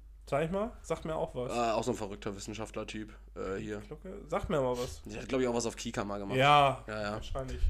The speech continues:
Speaker 2: Äh, Mike
Speaker 1: Kinder
Speaker 2: Krüger.
Speaker 1: angefasst hat er da wahrscheinlich.
Speaker 2: Mike Krüger, aber der Cast
Speaker 1: Ja,
Speaker 2: ging noch
Speaker 1: Mike
Speaker 2: weiter.
Speaker 1: Krüger.
Speaker 2: Und dann, dann wurd's irgendwann,
Speaker 1: Ja.
Speaker 2: es wurde gewechselt. Karl Dall kam dazu noch, Oliver Welke, äh,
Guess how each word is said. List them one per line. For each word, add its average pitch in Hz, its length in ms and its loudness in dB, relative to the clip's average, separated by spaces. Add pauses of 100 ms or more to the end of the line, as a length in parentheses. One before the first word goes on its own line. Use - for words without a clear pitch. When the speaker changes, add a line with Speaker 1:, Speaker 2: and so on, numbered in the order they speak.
(140)
Speaker 2:
Äh, 123 200 6
Mike 147 260 6
Speaker 1:
Kinder 202 240 12
Speaker 2:
Krüger. 143 80 12
Speaker 1:
angefasst 127 500 2
hat 123 120 2
er 131 100 -2
da 110 140 0
wahrscheinlich. 123 540 -2
Speaker 2:
Mike 165 220 6
Krüger, 175 380 6
aber - 140 6
der 139 100 6
Cast 143 260 6
Speaker 1:
Ja, 127 100 6
Speaker 2:
ging 170 80 8
noch 175 100 8
Speaker 1:
Mike 143 120 2
Speaker 2:
weiter. 170 220 10
Speaker 1:
Krüger. 117 40 6
Speaker 2:
Und 120 80 4
dann, 151 200 4
dann 196 200 6
wurd's 190 140 4
irgendwann, 185 300 6
Speaker 1:
Ja. - 60 0 (120)
Speaker 2:
es 143 120 -4
wurde 190 140 4
gewechselt. 160 520 8 (340)
Karl 123 220 6
Dall 170 220 10
kam 170 260 4
dazu 170 400 4
noch, 160 240 4
Oliver 117 400 6
Welke, 165 500 6 (520)
äh, 120 180 4